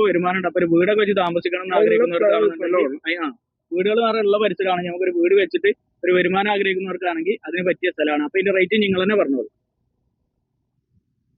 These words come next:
Speaker 2: എന്ത് ലാസ്റ്റ് ഇരുപത്തേഴാണ് പറഞ്ഞുള്ളത്. ഇരുന്ന് സംസാരിക്കുമ്പോ നമുക്ക് അതിനനുസരിച്ചിട്ട് എന്തെങ്കിലും മാറ്റങ്ങൾ
Speaker 1: ചെറിയ
Speaker 2: ചെയ്യാം,
Speaker 1: മാറ്റങ്ങൾ
Speaker 2: മാറ്റങ്ങൾ ചെയ്തിട്ട്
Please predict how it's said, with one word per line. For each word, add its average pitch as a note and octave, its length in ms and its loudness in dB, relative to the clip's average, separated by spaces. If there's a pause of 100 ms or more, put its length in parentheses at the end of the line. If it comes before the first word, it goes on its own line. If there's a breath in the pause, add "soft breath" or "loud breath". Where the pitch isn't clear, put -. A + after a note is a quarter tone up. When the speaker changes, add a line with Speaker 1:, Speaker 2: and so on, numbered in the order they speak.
(360)
Speaker 2:
എന്ത് G3+ 260 4
ലാസ്റ്റ് G3 340 2
ഇരുപത്തേഴാണ് A3+ 600 4
പറഞ്ഞുള്ളത്. G3 580 2 (120)
ഇരുന്ന് G3+ 240 4
സംസാരിക്കുമ്പോ G3+ 720 0
നമുക്ക് G3+ 360 2
അതിനനുസരിച്ചിട്ട് F#3+ 760 2 (580)
എന്തെങ്കിലും G#3 340 4
മാറ്റങ്ങൾ G3+ 320 2
Speaker 1:
ചെറിയ G#3 120 2
Speaker 2:
ചെയ്യാം, G3 180 4
Speaker 1:
മാറ്റങ്ങൾ E3+ 280 0
Speaker 2:
മാറ്റങ്ങൾ F#3+ 420 2
ചെയ്തിട്ട് F#3 460 0